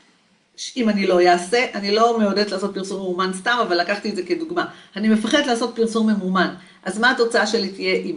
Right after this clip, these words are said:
כן? סביר להניח שאם אני אעשה את זה נכון ומדויק וכמו שצריך, אז יהיו לי, אה, לק-, הרבה לקוחות חדשים, ואם אני לא אעשה את זה,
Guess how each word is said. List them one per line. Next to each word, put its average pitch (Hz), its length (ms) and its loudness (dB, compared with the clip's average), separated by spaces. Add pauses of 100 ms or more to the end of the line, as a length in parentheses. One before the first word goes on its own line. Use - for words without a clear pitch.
כן? 247 280 2 (240)
סביר 196 380 0
להניח 190 320 0
שאם 175 180 -2
אני 165 120 -2
אעשה 196 220 -2
את 185 60 0
זה 175 100 0
נכון 220 480 0
ומדויק 170 640 2
וכמו 175 240 -8
שצריך, 220 600 0 (300)
אז 180 160 -2
יהיו 196 140 -2
לי, 220 200 2 (360)
אה, 170 40 0 (320)
לק-, - 260 -2 (100)
הרבה 180 300 -4
לקוחות 185 300 -8
חדשים, 233 540 -6
ואם 185 160 -2
אני 170 180 0
לא 202 80 4
אעשה 262 440 0
את 185 100 -2
זה, 202 160 -2